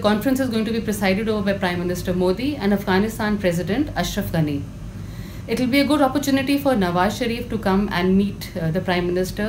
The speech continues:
after the tensions in relationships after the Uri attack. And though India is not still certain whether Mister Sharif will come himself or he may just send his Foreign Minister Sartaj Aziz. It all depends upon what the Pakistani military establishment feels at that time.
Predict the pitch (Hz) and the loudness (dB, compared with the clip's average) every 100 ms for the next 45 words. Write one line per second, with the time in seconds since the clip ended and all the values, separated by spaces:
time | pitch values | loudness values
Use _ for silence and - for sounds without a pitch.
0 | 220 156 165 185 190 190 190 208 196 185 | 0 -2 0 -2 2 2 4 2 2 2
1 | 165 165 - 196 233 233 - 165 165 202 | -2 -2 -2 -2 -4 -6 -4 -2 0 -2
2 | 214 240 208 208 185 180 165 131 123 - | -2 -2 -2 2 2 2 0 -2 -4 -8
3 | - - - - - - - - - - | -10 -10 -12 -12 -10 -10 -12 -12 -10 -8
4 | 190 196 196 190 254 285 254 247 247 247 | -2 0 2 2 4 4 4 2 2 2
5 | 226 262 285 - - 339 349 277 240 269 | 2 0 0 -4 2 2 4 2 0 2
6 | 269 208 196 202 208 196 - 202 - 185 | 0 2 0 2 0 0 -2 -2 0 2
7 | 226 214 202 196 175 190 185 - 185 247 | 2 0 -2 0 0 2 0 2 0 2
8 | 370 - 233 247 254 240 226 254 220 202 | -2 -4 -2 -2 -2 -2 0 0 2 2
9 | 208 208 175 - 180 180 190 190 185 - | 4 2 2 -2 -2 0 2 2 0 -2
10 | 254 320 214 - 165 160 160 156 143 135 | -4 -2 -2 2 2 4 2 0 -4 -6
11 | - - - - - - 269 - 240 294 | -8 -10 -10 -12 -4 0 0 4 4 4
12 | 277 277 269 277 277 247 254 226 220 208 | 2 2 4 2 2 2 2 2 2 0
13 | 247 208 214 262 - 240 240 233 254 269 | 0 0 2 -2 0 -2 0 2 2 2
14 | 277 277 - 196 202 226 - 233 226 226 | 2 2 2 2 0 -4 -4 -4 -2 0
15 | 226 214 180 170 170 - 135 127 | 0 0 2 2 0 -4 -4 -4